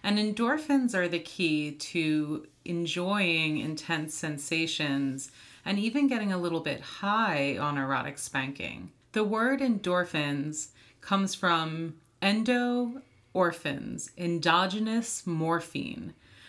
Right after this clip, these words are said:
What this means is it's our body's natural painkiller.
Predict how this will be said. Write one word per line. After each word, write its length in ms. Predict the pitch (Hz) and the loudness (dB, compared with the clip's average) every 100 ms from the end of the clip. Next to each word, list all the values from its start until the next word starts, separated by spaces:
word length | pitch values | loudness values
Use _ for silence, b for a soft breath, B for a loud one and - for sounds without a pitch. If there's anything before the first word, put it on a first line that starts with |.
| B - | B 2
What 180 | 233 | 4
this 260 | 294 277 - | 4 0 4
means 540 | 233 262 247 196 170 | 4 4 2 0 0
is 160 | 175 180 | -2 -2
it's 180 | 185 196 | -2 2
our 180 | 190 180 | 2 2
body's 680 | - 185 202 233 240 208 | 0 2 2 2 0 0
natural 640 | 190 170 170 170 180 170 170 | 0 0 -2 -2 0 0 0
painkiller. 960 | - 165 165 175 - 147 - - - | -4 -4 -4 -4 -6 -6 -6 -8 -10